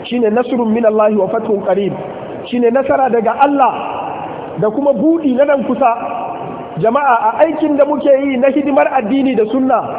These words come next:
gaba muke yi ko baya? Ci gaba muke yi ko ci baya?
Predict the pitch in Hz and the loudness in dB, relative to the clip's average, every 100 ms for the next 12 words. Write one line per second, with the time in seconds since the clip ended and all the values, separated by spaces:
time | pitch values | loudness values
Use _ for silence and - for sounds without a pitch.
0 | - - - - - 156 233 294 320 294 | -8 -8 -10 -10 -6 0 4 4 4 2
1 | 294 294 277 269 262 277 277 247 - - | 4 4 2 2 4 4 4 2 0 -6
2 | - - - - - - - - - - | -6 -6 -6 -4 -4 -4 -4 -4 -4 -4
3 | - - - - - 320 311 285 294 311 | -4 -6 -4 -6 0 0 2 2 4 2
4 | 294 285 294 285 277 277 269 254 277 254 | 4 4 2 2 0 0 4 4 6 4